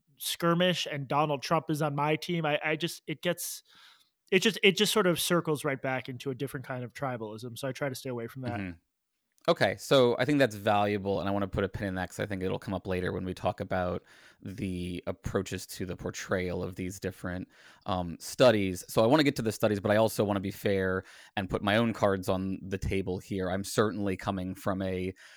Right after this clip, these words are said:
Speaker 2: sort of woke, sympathetic perspective. I have known and have, you know, friends with a, a variety of trans individuals and non-binary individuals,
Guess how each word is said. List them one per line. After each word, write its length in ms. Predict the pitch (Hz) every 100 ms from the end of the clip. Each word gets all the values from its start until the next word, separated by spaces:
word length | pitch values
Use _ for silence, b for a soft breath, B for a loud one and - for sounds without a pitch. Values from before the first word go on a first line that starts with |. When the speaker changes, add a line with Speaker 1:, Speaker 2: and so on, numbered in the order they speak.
| B
Speaker 2:
sort 160 | - 90
of 80 | 135
woke, 280 | 104 104
sympathetic 480 | - 101 98 92 92
perspective. 760 | 101 - 151 - 143 131 120 113 B B B
I 440 | 101 95 92 95 90
have 260 | 101 92 113
known 220 | 104 104
and 140 | 98 92
have, 180 | 95 -
you 100 | 101
know, 120 | 90
friends 420 | - 110 107 101
with 240 | 101 98 101
a, 80 | 98 98 -
a 80 | 123
variety 420 | 104 101 98 95
of 80 | 95
trans 260 | 101 95
individuals 640 | 98 104 139 127 120 110 104
and 120 | 101
non-binary 520 | 95 92 98 95 92
individuals, 640 | 95 98 101 98 95 92